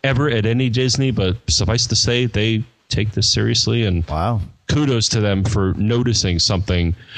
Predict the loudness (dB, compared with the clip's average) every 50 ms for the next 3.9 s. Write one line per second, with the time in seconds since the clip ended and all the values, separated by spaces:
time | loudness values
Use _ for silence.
0 | -14 -6 _ -2 -2 0 -2 -4 -2 -2 0 0 2 2 2 2 2 2 2 2
1 | 0 0 0 0 0 0 2 2 2 2 0 0 2 2 2 2 0 0 0 0
2 | 0 0 0 2 2 0 2 2 2 0 0 0 -2 -4 -6 -6 -4 -2 0 0
3 | 0 2 2 0 0 0 0 0 0 2 2 2 2 2 2 0 -2 -4